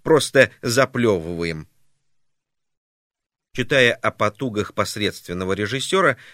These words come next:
поставить очередной шедевр. Мечта любого червяка — вырасти в удава. Чего только люди не делают,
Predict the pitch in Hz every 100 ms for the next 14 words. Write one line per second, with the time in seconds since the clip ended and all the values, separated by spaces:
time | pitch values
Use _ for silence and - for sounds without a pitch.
0 | - 123 - 135 120 - - 107 117 117
1 | 110 101 - 113 98 76 - _ - -
2 | 139 151 - - 165 160 165 151 147 117
3 | - 117 110 117 190 196 170 - - 127
4 | 120 147 147 127 - 131 120 127 123 123
5 | 110 90 78 71 _ _ _ _ _ _
6 | _ _ _ _ _ _ _ _ _ _
7 | _ _ _ _ - - 127 113 202 -
8 | 175 147 135 120 120 104 104 98 117 170
9 | 139 110